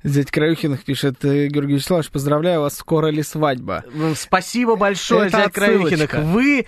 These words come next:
Speaker 1: Это отсылочка.
Speaker 2: вы опоздали. Я
Speaker 1: Мгм.
Speaker 2: не знаю никаких отсылочек, не слушаю утренние эфиры. К
Speaker 1: Мгм.
Speaker 2: сожалению,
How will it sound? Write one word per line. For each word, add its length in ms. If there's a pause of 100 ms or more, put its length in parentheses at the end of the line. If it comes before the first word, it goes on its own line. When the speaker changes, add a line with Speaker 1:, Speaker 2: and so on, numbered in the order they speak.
(100)
Speaker 1:
Это 220
отсылочка. 400
Speaker 2:
вы 160
опоздали. 800
Я 320
Speaker 1:
Мгм. 100
Speaker 2:
не 80
знаю 320
никаких 300
отсылочек, 500
не 160
слушаю 500
утренние 500
эфиры. 280
К 40
Speaker 1:
Мгм. 100
Speaker 2:
сожалению, 760